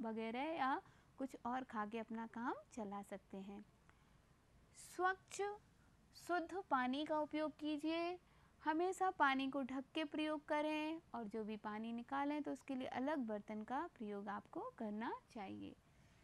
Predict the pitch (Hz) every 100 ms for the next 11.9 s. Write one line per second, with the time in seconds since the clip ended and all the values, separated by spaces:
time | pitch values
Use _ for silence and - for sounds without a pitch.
0 | - - - - 392 403 - 403 277 240
1 | - 208 202 - 226 - - - - -
2 | - - - - - - - - - -
3 | - - - - 285 277 320 349 415 339
4 | 320 349 339 339 330 339 349 302 247 240
5 | 233 247 247 277 277 294 294 294 302 -
6 | - - - - - - - - - -
7 | - - - - - 311 - 311 330 330
8 | 320 311 302 320 254 233 240 269 - 277
9 | - - - 254 - 285 262 247 247 254
10 | 262 254 233 233 262 302 302 269 311 -
11 | 339 349 330 320 302 294 320 339